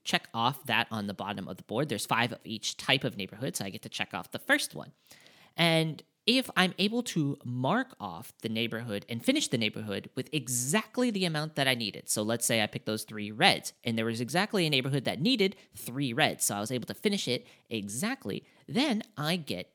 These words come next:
a bonus. This bonus can be used to either mark off an additional spot somewhere on my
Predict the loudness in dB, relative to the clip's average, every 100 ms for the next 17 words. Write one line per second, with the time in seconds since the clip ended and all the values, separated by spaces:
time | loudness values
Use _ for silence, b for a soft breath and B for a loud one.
0 | 0 2 0 -2 2 2 2 -6 -10 B
1 | B B B B 0 0 2 4 4 2
2 | 0 -4 -8 -4 -2 -2 0 2 2 -2
3 | _ -6 -6 -2 2 2 2 0 0 -2
4 | -4 -4 -6 2 6 6 4 -2 0 -2
5 | 0 -2 -2 -4 -6 -8